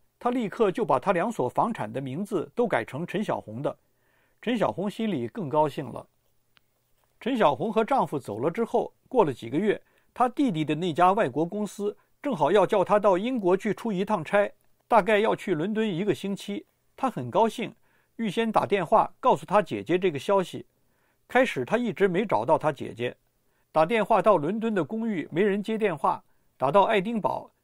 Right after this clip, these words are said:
家里的佣人说他们还在伦敦没回苏格兰。电话打了几次没有成功，她想算了，到时候去找他吧，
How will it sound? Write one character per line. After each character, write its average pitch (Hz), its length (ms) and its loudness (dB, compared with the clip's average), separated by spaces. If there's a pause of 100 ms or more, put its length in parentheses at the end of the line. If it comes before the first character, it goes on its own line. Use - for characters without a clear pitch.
(160)
家 214 180 8
里 131 140 0
的 156 120 -2
佣 220 220 -2
人 147 100 -2
说 160 340 -2 (200)
他 233 100 0
们 220 120 -2
还 175 160 2
在 185 160 2
伦 160 180 -4
敦 202 260 0
没 156 160 0
回 202 220 0
苏 202 180 -6
格 190 140 0
兰。 147 260 -2 (880)
电 240 160 0
话 196 200 4
打 120 180 2
了 196 100 0
几 123 200 -8
次 - 200 -8
没 151 120 -2
有 135 120 -2
成 147 220 -12
功， 185 260 -4 (460)
她 226 120 0
想 101 220 -6
算 202 240 2
了， 117 160 -12 (300)
到 220 160 4
时 - 120 -6
候 185 180 0
去 190 160 -2
找 - 200 -4
他 139 160 -2
吧， 139 200 -6